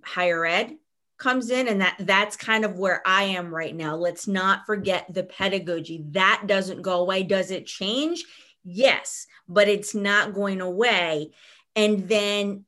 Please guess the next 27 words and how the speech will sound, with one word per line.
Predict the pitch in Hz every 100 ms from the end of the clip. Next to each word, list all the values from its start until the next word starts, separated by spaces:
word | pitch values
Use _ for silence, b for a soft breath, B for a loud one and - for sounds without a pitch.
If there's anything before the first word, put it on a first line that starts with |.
| _ -
as | 220 240 269 269
we | 277
think | 262 247 233
about | 226 202 185
what | 190 226
does | 294 277
that | 233 226 202
ongoing | 208 220 202 202 202
professional | 208 196 196 196 - 190 180
learning | 180 185 180 175
look | 180 190 -
like | 190 170 -
for | 262
a | 233
year | 208 185 190 185
one | 180 170 165
teacher, | - 180 165 160
for | 185
a | 185
year | 180 202 196
two | 196 - 180
teacher, | - 196 196 175
because | 175 - 185
I | 185
believe | 175 190 202 196
most | 190 196 196 -
districts | 240 262 - 180 -